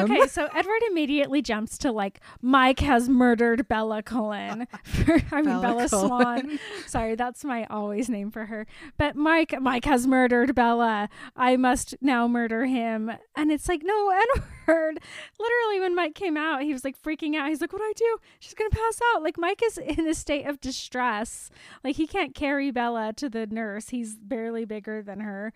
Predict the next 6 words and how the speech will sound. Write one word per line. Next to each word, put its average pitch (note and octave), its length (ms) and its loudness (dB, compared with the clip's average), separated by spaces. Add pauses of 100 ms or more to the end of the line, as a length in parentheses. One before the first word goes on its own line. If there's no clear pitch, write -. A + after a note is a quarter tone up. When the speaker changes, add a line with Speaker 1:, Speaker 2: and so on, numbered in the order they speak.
(500)
Speaker 1:
How? C#4 400 -2 (100)
<laughs> - 0 - (1800)
He G#4 120 -10
didn't G#4 280 -4
kill G#4+ 300 0
her. B3+ 240 -2